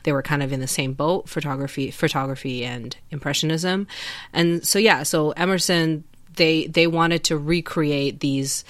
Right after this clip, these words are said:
painting-like aspects that the Impressionists and painters like Turner were doing. So again, they're, um, it, like, in addition to arguing that, you know, photography is art, they were literally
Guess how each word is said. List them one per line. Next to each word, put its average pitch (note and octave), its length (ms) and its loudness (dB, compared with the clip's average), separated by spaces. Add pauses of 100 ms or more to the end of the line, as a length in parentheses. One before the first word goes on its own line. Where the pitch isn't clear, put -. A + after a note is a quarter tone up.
(220)
painting-like D3 1200 0 (680)
aspects D3+ 760 2
that C3+ 260 -4
the D3 80 -2
Impressionists C3+ 680 -2
and C3 320 -8 (120)
painters C3+ 480 -4
like - 120 -10
Turner D3 380 -2
were C3 140 -6
doing. C3+ 440 -2
So C3+ 340 0 (280)
again, C#3+ 300 0
they're, C#3 280 0 (440)
um, C3 480 -2
it, D#3+ 180 0
like, D#3 180 0
in D#3+ 100 4
addition D#3 380 0
to - 140 -2
arguing C#3 520 -2
that, A#2+ 380 -6
you D#3 80 -6
know, C#3 60 -6
photography C#3+ 640 -2
is C3+ 300 -4
art, D#3+ 340 6 (140)
they C#3 160 0
were C#3+ 220 -2
literally C#3 680 2